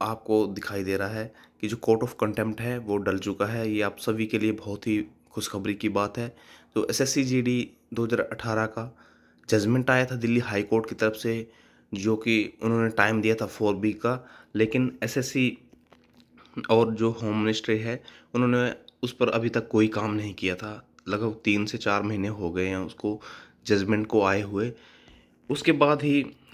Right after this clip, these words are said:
कैंडिडेट्स ने निर्णय लिया कि हमें court of contempt डालना चाहिए। तो यहाँ पर आप देख लीजिए, ये जो पीडीएफ़ है,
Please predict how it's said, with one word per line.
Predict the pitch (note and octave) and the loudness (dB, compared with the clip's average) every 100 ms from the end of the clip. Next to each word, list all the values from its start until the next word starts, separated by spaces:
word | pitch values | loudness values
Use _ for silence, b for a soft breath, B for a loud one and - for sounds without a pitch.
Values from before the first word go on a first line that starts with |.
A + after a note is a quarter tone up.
| - | -6
कैंडिडेट्स | A#2+ B2 A#2 A#2+ C#3 | 0 2 2 0 -2
ने | A#2 | -2
निर्णय | A2+ A2+ A2 A2+ | 2 2 4 4
लिया | A2 A2 | 4 2
कि | A2+ | 0
हमें | A#2 A2+ A2 | -4 -4 0
court | G2+ G2 | 0 0
of | - | -2
contempt | G#2 G2 G#2+ A2 | -2 0 -2 0
डालना | G2 G2 | 0 2
चाहिए। | F#2+ F#2+ F#2+ F#2 - B B - | -2 -4 -8 -10 -12 B B -2
तो | A2+ A#2 - G#2+ | 2 2 2 -4
यहाँ | A2 | -4
पर | A2 | 0
आप | A#2+ A#2 | 0 0
देख | A2 A#2 | 0 0
लीजिए, | A#2 G#2 A#2 | 0 2 2
ये | A#2 | 2
जो | A#2 | 0
पीडीएफ़ | - G#2+ G#2+ A2 A#2+ | 0 4 4 2 0
है, | C3 | -4